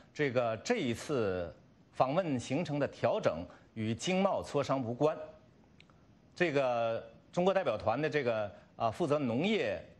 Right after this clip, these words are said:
这个部分的官员呢，还说这次谈判中农业领域的谈判效果也很好。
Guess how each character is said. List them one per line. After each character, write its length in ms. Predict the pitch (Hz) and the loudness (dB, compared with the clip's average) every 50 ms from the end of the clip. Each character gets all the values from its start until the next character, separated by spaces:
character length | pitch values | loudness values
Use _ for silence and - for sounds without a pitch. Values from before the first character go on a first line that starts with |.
| - | -10
这 140 | - - 135 | -4 -2 0
个 140 | 110 107 107 | 0 0 0
部 180 | - - 165 139 | 0 0 0 0
分 140 | - 127 | 0 0
的 80 | 117 104 | 0 0
官 240 | - - 156 165 185 | 2 2 2 2 2
员 200 | 156 113 98 104 | 2 0 0 0
呢， 100 | 113 92 | -2 -2
还 160 | - 98 113 | 0 0 0
说 260 | 120 - 156 156 156 - - - - - - | 0 2 2 0 0 -2 -8 -16 -20 -4 0
这 160 | - 190 170 | 0 0 2
次 140 | - - 139 | 0 -4 -4
谈 200 | - - 123 135 | -2 0 0 2
判 160 | 147 139 127 | 2 2 2
中 240 | 123 131 135 135 127 | 0 0 0 0 0
农 200 | 107 107 135 180 | 0 0 0 2
业 180 | 220 220 156 | 2 2 0
领 200 | 104 87 82 76 | 0 -2 -4 -4
域 120 | 85 104 117 | -4 -2 -2
的 100 | 92 87 | -2 -2
谈 240 | - - 80 98 131 | -2 -2 -4 -2 -2
判 180 | 135 151 127 | -2 -2 -2
效 240 | 107 - - 180 127 | 0 0 0 0 0
果 260 | 87 - - 57 57 - | -2 -6 -8 -10 -10 -8
也 140 | - 85 80 | -6 -6 -6
很 220 | - - 95 143 156 | -4 -4 -4 -4 -4
好。 240 | - - - - | -4 -6 -8 -10